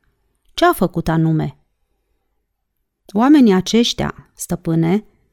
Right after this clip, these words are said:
au obiceiul să vândă animale de jertfă chiar în incinta templului.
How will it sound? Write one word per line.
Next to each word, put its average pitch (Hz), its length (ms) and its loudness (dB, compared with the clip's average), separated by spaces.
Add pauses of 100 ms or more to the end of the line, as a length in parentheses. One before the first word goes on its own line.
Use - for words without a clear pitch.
(360)
au 262 260 2
obiceiul 240 480 0
să 185 180 -2
vândă 196 280 0
animale 185 520 0
de 165 120 -2
jertfă 170 420 -4
chiar 254 320 -4
în 269 100 2
incinta 185 460 2
templului. 151 760 -4